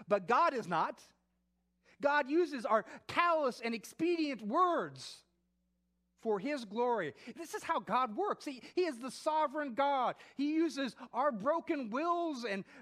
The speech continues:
plans and all of our sin, and it doesn't thwart his plans. He's not like, "Whoa, that is really surprising to me." He can use all of that.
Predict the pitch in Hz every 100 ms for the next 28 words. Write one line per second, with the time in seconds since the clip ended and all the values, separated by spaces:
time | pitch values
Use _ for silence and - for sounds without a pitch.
0 | _ 285 320 320 247 247 277 349 330 269
1 | 262 240 - 320 320 320 302 277 294 349
2 | 370 320 277 339 311 311 262 - 330 359
3 | 277 127 - - _ _ _ 294 247 320
4 | 220 220 233 427 427 302 359 240 160 208
5 | 339 359 349 - _ - 311 311 359 359
6 | 370 262 294 233 139 - - 339 381 370
7 | 339 320 294 302 285 349 370 302 208 135